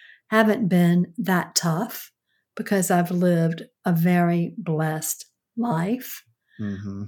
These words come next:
Speaker 1: But the tough times that I did have, have made me all the stronger and got me where I am today, which is sitting on the lake doing a podcast with my son. <laughs>
Speaker 2: I saw a,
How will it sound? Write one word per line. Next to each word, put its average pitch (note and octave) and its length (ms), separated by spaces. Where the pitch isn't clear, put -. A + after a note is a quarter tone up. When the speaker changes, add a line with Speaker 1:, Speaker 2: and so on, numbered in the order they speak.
Speaker 1:
But G#3 400
the F4 120
tough C#4 340
times B3+ 400
that A3 100
I F#3 120
did F#3+ 300
have, G#3 600
have F#3+ 360
made F#3+ 300
me E3+ 200
all G#3+ 300
the D4 100
stronger E3 840
and G3+ 240
got G3+ 240
me A3+ 140
where E3+ 560
I F3+ 160
am E3 400
today, B3+ 560
which G3+ 220
is F#3+ 280
sitting G3 400
on G3 100
the G#3+ 80
lake F3 320
doing E3 220
a E3+ 40
podcast E3 680
with E3 160
my D#3+ 160
son. E3 420
<laughs> - 340
Speaker 2:
I - 300
saw D3+ 320
a, G2+ 320